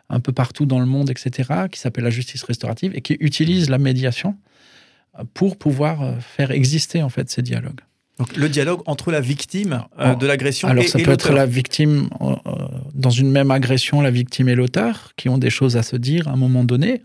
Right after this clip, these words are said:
Speaker 1: en plus de ce qui est décidé au tribunal. Euh, ça peut être aussi des victimes et des auteurs de même type de délit ou de crime qui s'expliquent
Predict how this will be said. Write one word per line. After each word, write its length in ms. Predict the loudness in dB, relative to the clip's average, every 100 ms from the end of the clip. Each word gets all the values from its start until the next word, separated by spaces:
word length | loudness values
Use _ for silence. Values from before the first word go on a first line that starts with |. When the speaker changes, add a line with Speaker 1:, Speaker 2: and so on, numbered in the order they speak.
| -2
Speaker 1:
en 100 | -2
plus 340 | 0 0 0
de 120 | 0
ce 100 | -2
qui 160 | -2 -2
est 20 |
décidé 380 | 0 0 0 -2
au 80 | -2
tribunal. 460 | -2 -2 0 -2 -4 -8 _ -20 -20 -20 -20 -12 -2
Euh, 220 | 0 0
ça 160 | 0 2
peut 140 | 2
être 200 | 2 2
aussi 380 | 0 2 2 2
des 260 | 4 4
victimes 580 | 4 0 -2 -2 0 0 0
et 100 | 2
des 280 | 4 4
auteurs 420 | 2 0 -2 -2 -4
de 260 | -2 0 0
même 360 | 2 2 0
type 320 | -2 -4 -6 -8 -20 _ _ _ _ -2
de 120 | 0
délit 400 | 2 2 2 2
ou 80 | 0
de 80 | -2
crime 360 | -2 0 0
qui 640 | 0 -2 0 0 0 -2 -4
s'expliquent 760 | -2 -2 -2 -4 -4 -6